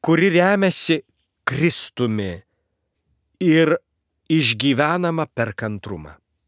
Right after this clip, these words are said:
Koks yra vilties kelias? Štai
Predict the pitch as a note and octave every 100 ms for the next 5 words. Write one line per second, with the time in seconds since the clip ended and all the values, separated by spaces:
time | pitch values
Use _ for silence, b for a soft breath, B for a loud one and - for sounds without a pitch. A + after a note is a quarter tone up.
0 | _ _ _ _ _ _ _ _ _ _
1 | _ _ - A#3 - - C#3+ F3 D3 C3
2 | A2 F#3 G3+ - - A#2+ F2 D#2 D2+ -
3 | - - _ _ _ _ _ _ _ _
4 | _ _ - - F3+ F#3+